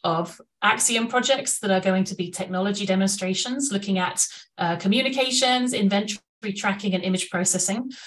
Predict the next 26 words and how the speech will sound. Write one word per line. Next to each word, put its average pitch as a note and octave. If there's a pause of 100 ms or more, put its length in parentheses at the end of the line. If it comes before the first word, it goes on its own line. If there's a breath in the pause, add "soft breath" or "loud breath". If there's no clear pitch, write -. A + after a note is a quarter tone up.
(180 loud breath)
plus B3
a C4+
project B3+
monitoring A#3
and C4+
also D#4
visualizing E3+
the F3
cabin G#3+
air F#3 (300 loud breath)
to G3
help A3
keep B3
crew G#3
healthy A#3+
and B3
safe F3
in G3
these F#3+
really G#3+
extreme A3+
and F#3
enclosed F#3
spaces F3
in E3+
future. -